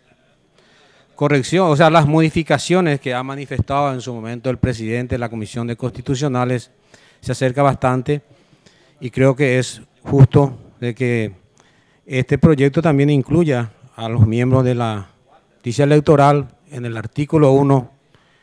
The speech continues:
también que en el artículo tres, en concordancia a que sea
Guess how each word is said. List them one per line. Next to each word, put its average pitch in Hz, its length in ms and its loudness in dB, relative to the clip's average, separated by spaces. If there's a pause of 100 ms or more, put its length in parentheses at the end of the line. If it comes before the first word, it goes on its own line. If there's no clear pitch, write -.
(400)
también 139 640 2 (140)
que 123 480 0 (340)
en 131 140 -8
el 131 100 -4
artículo 131 480 0
tres, 139 380 0
en 139 140 -2
concordancia 127 1080 -2
a - 220 -18
que 113 340 -6 (400)
sea 127 460 -2